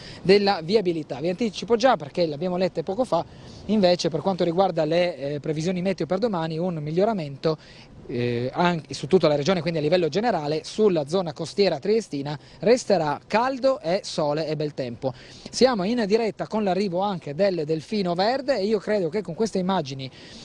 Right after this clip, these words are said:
vi possiamo restituire la linea. Ricordo ancora ai telespettatori, al termine del telegiornale, in diretta saremo qui da Barcola con Michele Babuder di Forza Italia per una chiacchierata proprio con il nostro ospite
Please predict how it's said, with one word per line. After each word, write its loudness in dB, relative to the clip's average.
vi 6
possiamo 2
restituire 2
la 0
linea. 0
Ricordo -2
ancora 0
ai -2
telespettatori, 0
al -2
termine 0
del 0
telegiornale, -2
in 4
diretta 2
saremo 0
qui 4
da 2
Barcola -2
con 2
Michele 0
Babuder 2
di 0
Forza 0
Italia 0
per 2
una -4
chiacchierata 0
proprio -4
con -2
il 2
nostro 6
ospite 0